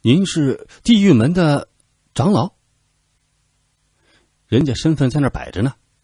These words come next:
管事的可不敢有一点得罪。“是啊，是啊，就是老朽。”“兄弟，我跟你说啊，我一见到你啊，就从心里往外的喜欢，就好像看到自己亲兄弟似的。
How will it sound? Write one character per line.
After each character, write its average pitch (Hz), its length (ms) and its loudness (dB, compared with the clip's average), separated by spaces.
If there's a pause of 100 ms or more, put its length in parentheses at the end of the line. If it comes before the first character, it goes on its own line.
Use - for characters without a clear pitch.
(400)
管 90 260 -4
事 127 200 -2
的 98 200 -2 (140)
可 - 160 -4
不 - 100 -6
敢 92 160 -6
有 80 140 -6
一 95 140 -4
点 - 240 -12
得 98 180 -8
罪。 - 140 -14 (2000)
“是 - 300 -4
啊， 98 160 -4
是 127 200 -4
啊， 104 200 -6 (160)
就 196 240 2
是 107 140 -4
老 98 180 -6
朽。 - 340 -8 (720)
”“兄 80 180 -6
弟， 76 60 -6 (260)
我 78 120 -8
跟 87 100 -10
你 85 80 -10
说 80 160 -10
啊， 80 160 -10 (560)
我 104 140 -2
一 135 160 0
见 170 180 2
到 113 140 0
你 95 120 -6
啊， 95 200 -6 (160)
就 - 120 -4
从 127 200 -4
心 147 180 0
里 131 120 4
往 92 180 -6
外 143 100 0
的 120 80 -4
喜 - 220 -8
欢， 131 200 -6 (800)
就 143 160 -6
好 101 200 -6
像 139 120 -2
看 - 160 -4
到 120 120 -2
自 143 140 -6
己 95 120 -8
亲 196 240 0
兄 247 240 2
弟 107 160 -2
似 - 140 -12
的。 - 260 -12